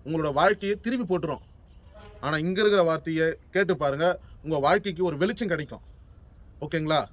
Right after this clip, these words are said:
இந்த வீடியோவை நான் ஏன் எடுத்திருக்கேன் அப்படின்னு பார்க்கறப்போ, நிறைய பேர் கண்ணா பின்னான்னு இஷ்டத்துக்கும் அவங்க வாயில என்னென்ன வார்த்தை வருமோ பேசிட்டு இருக்காங்க கோவத்துல.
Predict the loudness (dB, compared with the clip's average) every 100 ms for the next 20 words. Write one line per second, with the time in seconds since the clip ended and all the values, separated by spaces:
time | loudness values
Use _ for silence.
0 | -14 -20 -20 -16 -6 -2 0 0 2 2
1 | 4 2 0 -4 -2 0 0 0 0 -2
2 | -4 -2 -4 -6 -8 -4 -4 -4 -6 -4
3 | -4 -2 -2 0 -2 -2 -4 -6 -4 -4
4 | -2 -2 -2 -2 -2 -2 -4 -8 -18 -20
5 | -12 -10 -10 -8 0 0 0 -2 -2 -4
6 | -14 -20 -20 -8 -2 0 0 -2 0 2
7 | 4 2 0 0 0 0 0 0 -2 -2
8 | 0 0 0 -4 -6 -6 -8 0 2 2
9 | 0